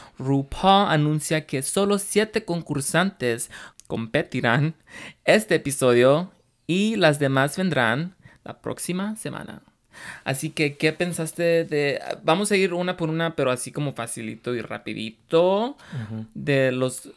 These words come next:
Speaker 1: entrance looks, este, primero era Britta.
Speaker 2: Ujú.
Speaker 1: ¿Qué te parece su,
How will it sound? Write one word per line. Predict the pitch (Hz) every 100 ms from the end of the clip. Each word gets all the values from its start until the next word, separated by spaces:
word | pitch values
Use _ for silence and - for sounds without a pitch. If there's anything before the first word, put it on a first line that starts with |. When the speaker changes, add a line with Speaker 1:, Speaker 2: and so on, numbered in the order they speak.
| -
Speaker 1:
entrance | 127 135 139 160 170 - 190
looks, | 208 220 - - - - -
este, | 143 143 143
primero | 143 135 139 143 147
era | 131 131 113 -
Britta. | 127 135 - - 196 277 277 -
Speaker 2:
Ujú. | 127 113 127 135 -
Speaker 1:
¿Qué | 139
te | 135 143
parece | 139 123 120 -
su, | 120 - 123 117 98